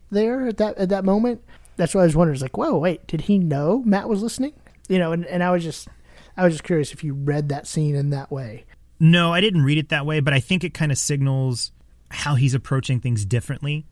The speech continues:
Speaker 2: now that he's living in this world where, you know, he's having to care for his son in a different way. And I think it's, it's less about, like, oh, his son can hear him now, and it's more about he wants to be a better role model for his son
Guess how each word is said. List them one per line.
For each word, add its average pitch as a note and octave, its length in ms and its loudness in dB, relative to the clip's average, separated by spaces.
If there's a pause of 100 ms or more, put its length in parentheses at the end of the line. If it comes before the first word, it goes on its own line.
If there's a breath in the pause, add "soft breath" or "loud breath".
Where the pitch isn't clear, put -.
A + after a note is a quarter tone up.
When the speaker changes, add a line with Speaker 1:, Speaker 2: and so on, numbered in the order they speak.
(100)
Speaker 2:
now A2+ 260 -4
that A#2+ 140 -2
he's A2+ 160 -2
living A#2+ 400 -6
in A2+ 140 -6
this G#2+ 200 -6
world A#2 300 -4
where, G#2 420 -10 (420)
you A#2+ 140 -10
know, G2 80 -14
he's - 220 -6
having B2 260 -4
to A2+ 60 -4
care A#2+ 240 -8
for A2 180 -10
his A2 100 -8
son A2+ 240 -8
in A2+ 80 -6
a A2+ 60 -6
different A2 320 -10
way. A2+ 400 -6 (640 soft breath)
And B2 80 -2
I A2+ 80 0
think D#3+ 260 2
it's, - 180 -4 (240 loud breath)
it's C#3 220 -2
less D3 260 0
about, C3+ 280 0
like, A#2+ 260 -4
oh, C#3+ 160 0
his A#2+ 140 2
son B2 180 0
can A#2+ 140 -4
hear D#3+ 180 -2
him C#3 100 0
now, A#2 320 -2
and A#2+ 160 -6
it's A#2 160 -6
more B2 220 0
about A2 400 -4 (580 soft breath)
he - 240 0
wants D3 260 2
to C3 60 -2
be C3 120 -2
a A#2+ 80 -2
better A2+ 240 -2
role A#2+ 240 -2
model G#2 320 -4
for B2 160 -8
his G#2 160 -6
son D2+ 320 -10